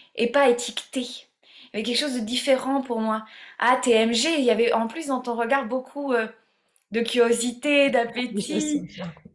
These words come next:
Speaker 1: <laughs> On mangeait côte à côte et quand tu m'as, je me souviens de ça, de ça et ça m'a fait un bien fou, ça m'a beaucoup nourrie. Je me suis dit, « J'ai le droit. Let's go, baby. »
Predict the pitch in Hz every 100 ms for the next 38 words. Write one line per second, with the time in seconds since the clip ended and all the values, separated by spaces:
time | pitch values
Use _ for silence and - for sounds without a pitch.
0 | - - - - - - - 254 262 285
1 | 285 349 269 277 269 269 381 277 269 269
2 | 277 254 240 226 240 - 311 294 339 -
3 | 262 - 214 226 - 294 254 - - -
4 | 233 247 226 220 226 220 220 214 285 -
5 | 208 202 254 302 277 247 262 277 - -
6 | - - - 247 240 - 214 226 262 -
7 | _ - 180 214 196 180 190 196 196 -
8 | _ _ _ _ _ _ _ - 185 185
9 | 185 - 175 175 160 - 180 -